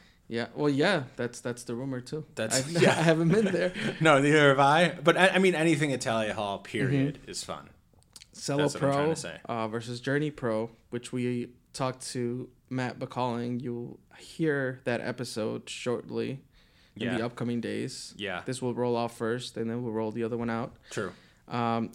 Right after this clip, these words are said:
Speaker 1: Kingdom Come. That's Friday, January seventeenth.
Speaker 2: In Overland Park, Kansas.
Speaker 1: Kansas City?
Speaker 2: No. It's in
Speaker 1: No?
Speaker 2: the state of Kansas.
Speaker 1: Okay.
Speaker 2: West of
Speaker 1: That's
Speaker 2: Kansas
Speaker 1: right.
Speaker 2: City.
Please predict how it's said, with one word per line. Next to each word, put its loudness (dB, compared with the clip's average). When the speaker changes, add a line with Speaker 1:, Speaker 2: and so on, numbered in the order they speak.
Speaker 1:
Kingdom 0
Come. -4
That's -4
Friday, 2
January 0
seventeenth. -2
Speaker 2:
In -6
Overland -4
Park, -4
Kansas. -12
Speaker 1:
Kansas -8
City? -6
Speaker 2:
No. -6
It's -6
in -4
Speaker 1:
No? -6
Speaker 2:
the -6
state -2
of -6
Kansas. -12
Speaker 1:
Okay. -4
Speaker 2:
West -4
of -12
Speaker 1:
That's -2
Speaker 2:
Kansas -2
Speaker 1:
right. 0
Speaker 2:
City. -10